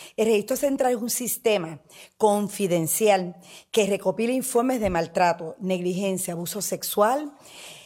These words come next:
eh, o maltrato institucional. ¿Y cómo funciona esta herramienta?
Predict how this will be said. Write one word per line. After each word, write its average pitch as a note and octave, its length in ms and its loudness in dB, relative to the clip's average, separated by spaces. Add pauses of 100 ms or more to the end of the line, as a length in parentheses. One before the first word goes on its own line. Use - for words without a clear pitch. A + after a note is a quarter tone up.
(120)
eh, F#3 440 0
o C#4+ 480 0
maltrato F#3+ 460 2
institucional. E3 960 -4 (640)
¿Y A3+ 100 -8
cómo G#3 200 0
funciona G3+ 600 0
esta E3+ 480 0
herramienta? D#3+ 680 -4